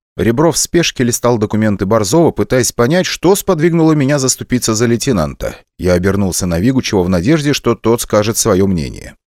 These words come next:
Но Георгий на тезку внимания не обращал. Летчик К Б Сухого продолжал смотреть в окно.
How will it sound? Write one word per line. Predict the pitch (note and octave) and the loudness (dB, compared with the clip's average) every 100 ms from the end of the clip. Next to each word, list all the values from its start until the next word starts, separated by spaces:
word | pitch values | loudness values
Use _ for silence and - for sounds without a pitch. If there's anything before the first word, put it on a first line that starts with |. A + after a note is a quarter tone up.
| _ _ _ _ _ _ - | _ _ _ _ _ _ -4
Но | A#2 A#3 | 0 2
Георгий | A3+ B3+ B3 G#3 A#3 | 2 2 2 2 2
на | A#3 | 2
тезку | G#3 F#3 - G#3 | 2 0 2 2
внимания | G3+ F#3 F3+ F#3 | 4 4 2 4
не | |
обращал. | F#3 F3 G3+ - D3+ A2 A#2+ A2 - | 2 0 -2 -2 2 2 2 -2 -2
Летчик | G2+ G2+ - G#2+ | 2 2 0 -2
К | G2 | -2
Б | F#2+ | 0
Сухого | - F2 - D3 F3 | -2 -2 2 2 2
продолжал | C3+ C3 C3+ A#2+ F3+ | 0 2 2 2 0
смотреть | - F3 D3+ F2 G2 | 0 -2 0 0 0
в | F#2 | 0
окно. | G#2 D#2+ C2+ B1+ | -2 -4 -10 -10